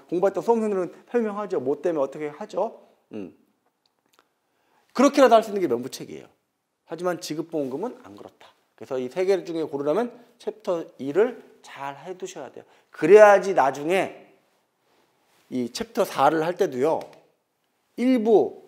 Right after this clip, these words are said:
챕터 일이나 챕터 이, 삼 내용을 잘 몰라도 챕터 사는 잘 풀어요. 챕터 사, 근제에 대해서는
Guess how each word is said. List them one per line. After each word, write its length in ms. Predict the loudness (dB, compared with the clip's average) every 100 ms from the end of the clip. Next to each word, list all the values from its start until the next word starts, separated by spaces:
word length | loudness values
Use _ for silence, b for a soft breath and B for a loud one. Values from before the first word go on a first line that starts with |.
| -14
챕터 500 | -10 -10 -4 -2 0
일이나 460 | -2 -6 -2 -2 -4
챕터 300 | -10 -10 -8
이, 260 | -8 -10
삼 240 | -10 -6 -4
내용을 260 | -4 -4
잘 140 | -8 -8
몰라도 640 | -6 -4 -2 0 -2 -4 -20 _
챕터 340 | -12 -12 -10 -12
사는 240 | -8 -10
잘 140 | -10 -16
풀어요. 240 | -20 -20 -20 _ _ _ _ _ _ _ _ _ -18
챕터 360 | -18 -4 -2
사, 260 | 0 0 0
근제에 380 | -2 4 6 6
대해서는 320 | 2 -4